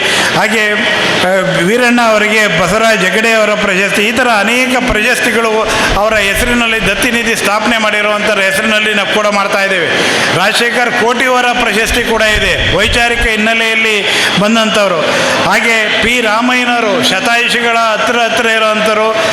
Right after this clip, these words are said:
ಪತ್ರಕರ್ತರಾಗಿದ್ದರು, ಜೊತೆಗೆ ಎಮ್ ಎಲ್ ಸಿ ಆದಂಥವ್ರು.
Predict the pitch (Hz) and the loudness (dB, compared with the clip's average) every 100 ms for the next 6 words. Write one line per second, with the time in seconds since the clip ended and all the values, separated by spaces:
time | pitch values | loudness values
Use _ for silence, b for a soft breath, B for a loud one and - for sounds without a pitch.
0 | B B - 277 233 233 202 226 226 226 | B B 0 0 0 -2 0 0 0 0
1 | 240 247 226 220 240 226 214 240 208 233 | 0 0 0 0 0 2 2 0 0 2
2 | 214 214 202 214 190 165 | 2 0 0 0 0 0